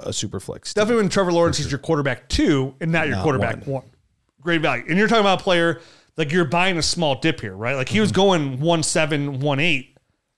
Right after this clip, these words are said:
Speaker 2: this time last year up until the season started. That's where he was going.
Speaker 1: Right.
Speaker 2: So you, you got real good value at quarterback. And I would absolutely, if I would him, swept up, like,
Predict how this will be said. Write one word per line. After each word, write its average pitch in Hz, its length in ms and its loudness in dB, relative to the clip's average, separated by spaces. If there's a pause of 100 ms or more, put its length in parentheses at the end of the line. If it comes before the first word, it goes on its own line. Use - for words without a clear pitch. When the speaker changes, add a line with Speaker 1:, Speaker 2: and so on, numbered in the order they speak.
(120)
Speaker 2:
this 185 240 0
time 165 340 0
last 147 440 -2
year 139 440 0
up 147 160 -4
until 147 220 -2
the 135 100 -2
season 127 300 -4
started. 151 300 -2
That's 139 160 -2
where 151 100 -2
he 156 140 -4
was 123 180 -6
going. 139 360 -2
Speaker 1:
Right. 104 60 -6
Speaker 2:
So 147 340 2 (400)
you, 190 440 4
you 165 160 -4
got 170 240 0
real 170 160 4
good 147 360 0 (340)
value 143 440 0
at 117 180 -6
quarterback. 120 420 -2
And 139 80 -4
I 165 80 2
would 160 100 2
absolutely, 156 720 2
if 135 80 -4
I 135 80 0
would 127 80 -2
him, 120 220 -4
swept - 320 -4
up, 131 300 -6
like, 131 180 -6